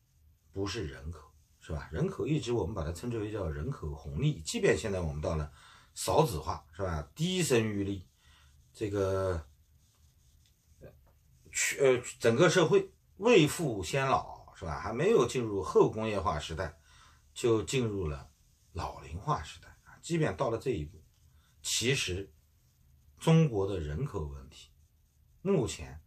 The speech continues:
还不是说完全不能控制，它不是没有办法，它到现在为止国家没乱。真正压倒中国的问题，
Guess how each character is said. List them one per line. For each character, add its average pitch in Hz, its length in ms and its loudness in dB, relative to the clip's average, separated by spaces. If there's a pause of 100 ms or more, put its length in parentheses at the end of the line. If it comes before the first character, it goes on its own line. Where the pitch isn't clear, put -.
(380)
还 147 200 4
不 131 320 0
是 120 240 0
说 82 320 -8 (260)
完 98 300 0
全 78 320 -4
不 87 80 -4
能 71 160 -6
控 82 280 -10
制， - 120 -20 (1600)
它 180 100 2
不 147 160 2
是 175 80 2
没 135 120 2
有 92 120 0
办 71 180 -6
法， - 200 -20 (180)
它 196 120 0
到 226 60 6
现 220 140 0
在 175 120 2
为 117 120 2
止 82 140 -4
国 113 160 -4
家 123 100 -2
没 101 160 -4
乱。 147 240 -6 (1300)
真 143 180 2
正 139 200 4
压 101 140 0
倒 82 300 -6 (400)
中 107 160 -10
国 92 100 -4
的 90 120 -4
问 85 160 -6
题， - 180 -16